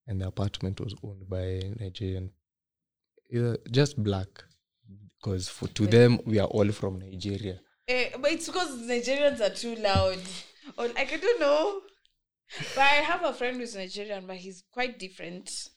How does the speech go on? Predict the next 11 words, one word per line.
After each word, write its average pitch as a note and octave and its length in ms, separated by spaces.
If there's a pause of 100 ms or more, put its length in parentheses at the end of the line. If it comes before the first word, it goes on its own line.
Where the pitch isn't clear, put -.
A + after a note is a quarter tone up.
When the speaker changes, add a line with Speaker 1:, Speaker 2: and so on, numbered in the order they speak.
Speaker 2:
He's, F#3+ 440
uh, F3+ 300 (100)
I A3+ 120
don't C4 180
know F4+ 80
if, D#4+ 100 (360)
anyway. G3 400 (960)
Yeah. F#3 200 (560)
I A3 80
think C4 200
he's G3 200